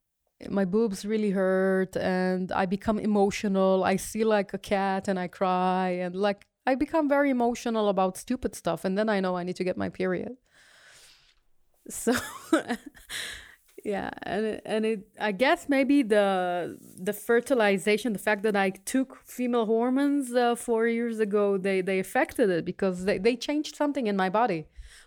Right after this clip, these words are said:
I never experienced, uh, becoming so emotional, becoming so, such a woman.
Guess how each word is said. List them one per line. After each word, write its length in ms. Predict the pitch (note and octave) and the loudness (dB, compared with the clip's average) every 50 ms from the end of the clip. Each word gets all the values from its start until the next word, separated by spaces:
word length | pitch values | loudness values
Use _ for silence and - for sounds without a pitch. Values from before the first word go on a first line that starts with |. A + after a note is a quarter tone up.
| _ _ _ _ - | _ _ _ _ -2
I 120 | A3 G#3 | 0 0
never 300 | F#3+ G3 A3 B3 D#4 F#4 | 0 0 0 2 4 4
experienced, 640 | D4+ - - - - A#3 A#3 A3 G3+ G3 F#3+ - - | 2 2 0 0 0 2 4 4 2 2 0 -2 -4
uh, 140 | G3+ F3+ - - - - G3+ | -4 -4 -4 -8 -14 -14 -10
becoming 400 | F#3+ G#3 G3 - A#3+ A3 G#3+ A3 | -8 -6 -2 0 0 0 0 -2
so 200 | G#3 - - A3 | -2 0 0 2
emotional, 760 | G#3 G#3 G3 G3 G3 G3+ - - A3+ G#3 G3+ G3+ G3 F#3+ G3 | 2 2 2 2 0 0 0 -2 0 0 2 4 4 4 4
becoming 560 | F#3 G3+ G3 - G#3+ G3 F#3+ G3 F#3+ F#3+ F#3+ | 2 0 0 0 -2 -2 0 0 -2 -2 -4
so, 600 | F#3 - - F#3+ F#3 F#3 F#3 F3+ F3 F3 - - - - - _ _ _ _ _ _ _ _ | -4 -4 -2 -2 0 2 2 0 0 -4 -8 -12 -18 -20 -20 _ _ _ _ _ _ _ _
such 420 | - - - - - G#3 G3+ - | -20 -18 -10 -6 -6 -4 -2 0
a 60 | G#3+ | 0
woman. 580 | G3 F#3 F#3+ F#3+ F#3 F#3 F3+ F3 E3+ E3+ F3 F3 | 0 2 2 0 0 0 -2 -2 -4 -6 -8 -10